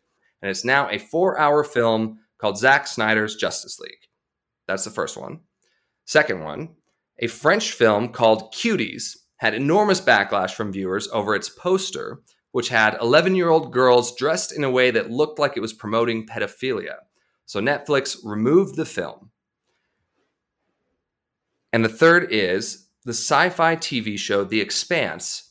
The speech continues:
was about to get canceled after poor viewership, but then fans freaked out, started an online campaign, and got it two extra seasons from Amazon, notably because one of those fans was Amazon C E O Jeff Bezos himself.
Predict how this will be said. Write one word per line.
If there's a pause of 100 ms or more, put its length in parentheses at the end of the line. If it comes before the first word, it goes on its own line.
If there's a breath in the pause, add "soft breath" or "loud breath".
(100)
was
about
to
get
canceled
after
poor
viewership, (440 soft breath)
but
then
fans
freaked
out,
started
an
online
campaign, (260 soft breath)
and
got
it
two
extra
seasons
from
Amazon, (500)
notably
because
one
of
those
fans
was
Amazon
C
E
O
Jeff
Bezos
himself.